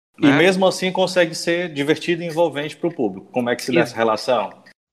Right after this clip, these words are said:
Speaker 2: Pronto, exatamente. O que que acontece? É...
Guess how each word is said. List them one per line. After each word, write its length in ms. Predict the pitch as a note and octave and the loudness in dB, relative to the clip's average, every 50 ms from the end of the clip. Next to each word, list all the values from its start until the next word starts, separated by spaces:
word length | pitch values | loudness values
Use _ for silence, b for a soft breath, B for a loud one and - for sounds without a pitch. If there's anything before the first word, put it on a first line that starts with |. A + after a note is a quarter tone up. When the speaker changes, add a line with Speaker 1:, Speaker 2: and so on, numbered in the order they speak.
| _ _ | _ _
Speaker 2:
Pronto, 360 | - - F3 E3 D3 C3+ - D3+ | 0 2 4 4 4 2 2 0
exatamente. 560 | D3+ E3 E3+ - G#3+ G3+ E3+ D3 - - - | 0 0 0 0 0 0 0 0 -2 -4 -8
O 60 | D3 | -6
que 120 | - G3+ | -6 -4
que 80 | F#3+ - | -2 -2
acontece? 680 | G#3 - - G#3 G3 - F3 C#3+ B2+ A#2+ - - - - - - | -2 -2 -4 -6 -4 0 2 2 2 2 0 -4 -8 -10 -8 -4
É... 480 | - D3 D3 D3 D3 C#3+ C#3+ C#3+ C#3 | 0 2 2 4 4 4 4 2 0